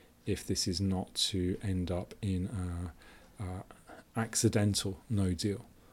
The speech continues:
um, one which occurs just because somebody has made a miscalculation. As always, we will be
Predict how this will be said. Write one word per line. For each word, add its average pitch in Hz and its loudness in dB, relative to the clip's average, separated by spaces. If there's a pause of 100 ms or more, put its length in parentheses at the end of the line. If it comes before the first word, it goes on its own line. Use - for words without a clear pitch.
(220)
um, 92 -4 (180)
one 95 2
which - -2
occurs 101 4
just - -2
because 98 2
somebody 92 2
has 87 -4
made 90 2
a 92 -2
miscalculation. 95 -2 (2250)
As 135 10
always, 131 12
we 120 12
will 117 12
be 107 12